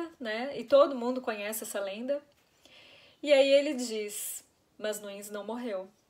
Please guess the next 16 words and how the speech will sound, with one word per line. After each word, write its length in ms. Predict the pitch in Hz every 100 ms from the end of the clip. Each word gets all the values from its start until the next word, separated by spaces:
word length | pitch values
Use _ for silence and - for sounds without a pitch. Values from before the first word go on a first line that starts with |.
| -
ele 140 | 185
estava 320 | 185 185 202
vivo." 340 | 226 196 180 -
E 140 | 233
aí 140 | 240
começa 440 | 262 294 262 247 254
a 40 |
história 400 | - - 226 220
nessa 280 | 226 226 226
terra 240 | 220 214
dos 140 | 214 247
cegos, 460 | - 202 185 185
porque 260 | - 214 - 214 -
ele 240 | 202 220
se 220 | 226 247
vê 400 | 220 202 190 240